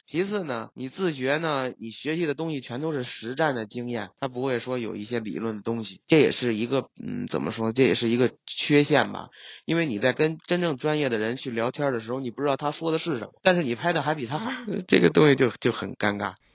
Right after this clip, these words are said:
Speaker 2: 那你做配音、做广剧是什么时候开始的啊？
Speaker 1: 这个呢，这得从我当时加了一个Q Q群开始。
Speaker 2: <laughs> 嗯。
Speaker 1: 对，Q Q群，你们没有听错，当，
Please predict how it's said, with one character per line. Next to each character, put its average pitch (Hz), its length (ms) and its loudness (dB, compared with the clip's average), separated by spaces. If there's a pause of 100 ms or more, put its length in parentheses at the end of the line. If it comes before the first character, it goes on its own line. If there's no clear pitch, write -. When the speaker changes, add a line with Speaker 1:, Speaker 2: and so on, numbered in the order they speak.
Speaker 2:
那 339 140 -8
你 254 120 -8
做 302 220 -2
配 330 200 -6
音、 320 160 -6
做 349 140 -4
广 190 260 -8
剧 311 240 -8
是 208 200 -10
什 190 100 -12
么 - 80 -16
时 - 80 -14
候 185 80 -6
开 190 140 -12
始 - 120 -14
的 123 100 -12
啊？ - 200 -14
Speaker 1:
这 202 180 0
个 151 100 -2
呢， 123 260 -6
这 131 180 -8
得 110 160 -10
从 131 380 -10
我 104 180 -8
当 131 280 -4
时 123 160 -4
加 135 200 2
了 120 100 0
一 120 80 -2
个 123 120 -2
Q 285 320 0
Q 277 260 2
群 202 360 0
开 - 260 -4
始。 - 220 -12 (200)
Speaker 2:
<laughs> - 920 -10
嗯。 220 260 2 (420)
Speaker 1:
对 107 360 6
，Q 262 300 2
Q 233 260 2
群， 165 260 0 (280)
你 113 100 -2
们 117 160 -2
没 123 140 0
有 151 160 0
听 113 180 -6
错， 104 220 -8
当， 190 260 0